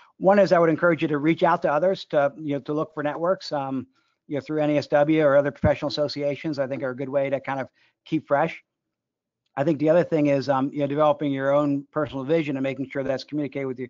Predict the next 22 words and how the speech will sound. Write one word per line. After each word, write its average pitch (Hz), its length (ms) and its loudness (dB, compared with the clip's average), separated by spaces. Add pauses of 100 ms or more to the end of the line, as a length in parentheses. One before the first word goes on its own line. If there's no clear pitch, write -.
(380)
with 139 100 -4
your 139 120 -2
clients 143 520 0
and, 131 240 0
um, 127 480 0
you 131 60 -8
know, 131 80 -4
with 127 120 -8
your 127 100 -6
payer 139 320 0
sources, 123 500 -6
and 127 100 -6
that, 127 200 -4 (340)
you 139 80 -2
know, - 20 0
people 147 240 0
know 139 180 4
what 135 200 0
you 120 40 -12
stand 135 360 -4
for, 139 200 0
know, 139 360 2